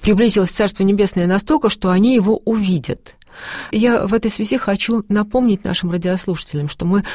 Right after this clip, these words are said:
только что прошли седмицу, посвященную святителю Григорию Паламе, который учил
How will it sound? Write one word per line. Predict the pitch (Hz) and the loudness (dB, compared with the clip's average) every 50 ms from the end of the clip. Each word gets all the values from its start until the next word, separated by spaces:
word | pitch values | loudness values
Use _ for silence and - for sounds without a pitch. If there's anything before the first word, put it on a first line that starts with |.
| - - - | -12 -12 -2
только | - 240 269 254 - 240 202 | 0 0 0 2 0 -2 -2
что | - - - - 226 233 233 220 - - - - - _ _ | -2 -6 -4 0 2 2 2 0 -2 -8 -18 -20 -20 _ _
прошли | - 175 175 180 - - 196 202 220 240 240 240 240 - - - | -2 0 0 0 -2 -2 -2 0 0 2 0 0 -2 -6 -14 -10
седмицу, | - - - 202 180 190 196 214 240 240 240 - - - 208 214 208 - - _ - | -8 -4 -4 -2 0 2 2 2 2 0 -2 -4 -4 -2 0 0 -2 -2 -6 _ -8
посвященную | - 180 - - 185 - - - 196 208 214 202 196 196 196 196 190 190 190 185 - - - - - - - _ - | -6 -6 -4 -4 -4 -6 -4 -2 -2 0 0 2 2 2 0 0 0 0 0 -2 -4 -10 -20 -20 -20 -20 -20 _ -12
святителю | - - 180 185 180 - 214 - - 185 185 | -8 -2 -2 -2 0 0 -2 -2 0 0 0
Григорию | 185 175 175 175 165 175 180 180 180 175 170 | 0 0 -2 -2 -2 -2 0 0 0 0 -2
Паламе, | - - 160 160 156 147 131 135 127 131 151 156 156 _ _ _ _ _ _ _ - - - - - - - - | -2 -4 -4 -2 -2 -2 -4 -4 -6 -6 -8 -10 -12 _ _ _ _ _ _ _ -20 -20 -18 -18 -18 -18 -18 -12
который | - - 175 175 - 214 202 214 214 - | -6 -6 -6 -4 -2 -2 0 0 0 0
учил | - 196 190 - - - - 226 240 254 247 254 | 0 -2 -2 -2 -4 -4 -2 0 0 2 2 0